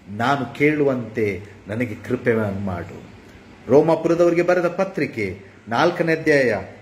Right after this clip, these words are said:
ಎರಡನೇ ವಚನದಲ್ಲಿ ಒಂದು ಅದ್ಭುತವಾದ ವಾಕ್ಯವಿದೆ. ಅದೇನೆಂದರೆ, "ದೇವರ ವಾಕ್ಯವನ್ನು ಕೆಡಿಸದೆ ಸತ್ಯವನ್ನು ಪರಿಷ್ಕಾರವಾಗಿ ಬೋಧಿಸುತ್ತಾ ನಾವು ಸಜ್ಜನರೆಂದು ಪ್ರತಿ ಮನುಷ್ಯನ ಮನಸ್ಸು ದೇವರ ಮುಂದೆ ಒಪ್ಪಬೇಕಾದ ರೀತಿಯಲ್ಲಿ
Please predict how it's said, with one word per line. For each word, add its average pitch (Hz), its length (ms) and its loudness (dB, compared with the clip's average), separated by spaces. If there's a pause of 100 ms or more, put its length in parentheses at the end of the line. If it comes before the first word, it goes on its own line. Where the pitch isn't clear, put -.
ಎರಡನೇ 160 360 4
ವಚನದಲ್ಲಿ 151 500 -2
ಒಂದು 135 140 0
ಅದ್ಭುತವಾದ 139 540 -2
ವಾಕ್ಯವಿದೆ. 127 500 0
ಅದೇನೆಂದರೆ, 120 600 0 (580)
"ದೇವರ 233 480 8
ವಾಕ್ಯವನ್ನು 247 720 -2
ಕೆಡಿಸದೆ 214 920 0 (240)
ಸತ್ಯವನ್ನು 254 580 2
ಪರಿಷ್ಕಾರವಾಗಿ 240 1120 2
ಬೋಧಿಸುತ್ತಾ 185 1200 0 (300)
ನಾವು 190 360 0
ಸಜ್ಜನರೆಂದು 220 920 2
ಪ್ರತಿ 214 360 -6
ಮನುಷ್ಯನ 214 420 -4
ಮನಸ್ಸು 175 760 0 (300)
ದೇವರ 247 420 6
ಮುಂದೆ 240 260 0
ಒಪ್ಪಬೇಕಾದ 214 880 2
ರೀತಿಯಲ್ಲಿ 190 800 -2